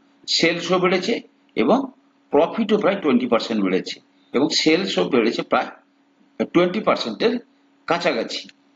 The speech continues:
এবং যদি আমরা দেখি বন্ধন ব্যাংকের যে পি চলে এসছে নাইন পয়েন্ট সেভেন টুর কাছাকাছি, ম্যাক্সিমাম পি যদি দেখা যায়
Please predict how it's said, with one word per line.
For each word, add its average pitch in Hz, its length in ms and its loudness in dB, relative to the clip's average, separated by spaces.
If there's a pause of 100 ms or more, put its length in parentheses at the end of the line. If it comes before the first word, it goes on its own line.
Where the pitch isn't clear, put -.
(160)
এবং 190 300 4
যদি 160 200 6
আমরা 180 240 2
দেখি 127 300 -4
বন্ধন 139 420 4
ব্যাংকের 117 460 0
যে 123 320 2 (420)
পি 151 400 0 (180)
চলে 135 240 4
এসছে 147 280 -2
নাইন 123 360 0
পয়েন্ট 190 320 0 (400)
সেভেন 196 440 0
টুর 202 160 -4
কাছাকাছি, 110 640 -2 (440)
ম্যাক্সিমাম 165 480 -4
পি 160 420 2
যদি 135 140 0
দেখা 107 280 0
যায় 92 160 0